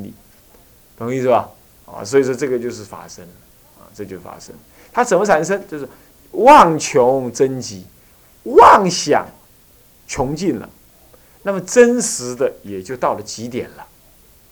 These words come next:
这就是遍一切处，即毗卢遮那佛。毗卢遮那佛是遍一切处，以真如的平等性相常然，性与相都这样，所以深度无碍啊。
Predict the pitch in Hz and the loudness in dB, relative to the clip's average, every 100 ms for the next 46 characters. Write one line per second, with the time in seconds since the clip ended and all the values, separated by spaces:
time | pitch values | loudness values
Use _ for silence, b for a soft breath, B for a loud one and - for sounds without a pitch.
0 | _ _ _ _ _ _ 156 135 123 - | _ _ _ _ _ _ -8 -6 -6 -4
1 | 139 104 101 104 98 104 _ _ - 113 | -4 -4 -10 -12 -14 -18 _ _ -16 -8
2 | 120 110 98 92 90 98 110 101 82 82 | -6 -6 -10 -16 -18 -12 -10 -10 -12 -18
3 | _ _ _ _ _ b b b b - | _ _ _ _ _ b b b b -10
4 | 208 247 285 262 226 240 240 277 233 233 | -6 2 4 6 6 4 4 0 -2 4
5 | 240 220 247 - _ _ _ 180 180 180 | 4 4 0 -12 _ _ _ -12 -8 -8
6 | - 294 311 233 208 208 - 180 208 175 | 2 2 2 0 4 4 2 -6 -2 0
7 | 139 139 151 - 220 165 147 196 135 117 | 0 -2 -8 -8 -8 -6 -4 -4 -4 -10
8 | 208 - 85 - _ _ b b b - | -10 -8 -12 -16 _ _ b b b -12
9 | - 226 143 107 107 160 131 120 117 101 | -4 -2 -2 -4 -2 -2 -2 -6 -4 -6
10 | 95 - _ _ - 123 110 b b b | -8 -14 _ _ -6 -4 -4 b b b
11 | - - 269 277 285 269 262 170 143 160 | -8 4 6 6 4 -2 0 0 2 2
12 | 139 87 - | 2 0 -12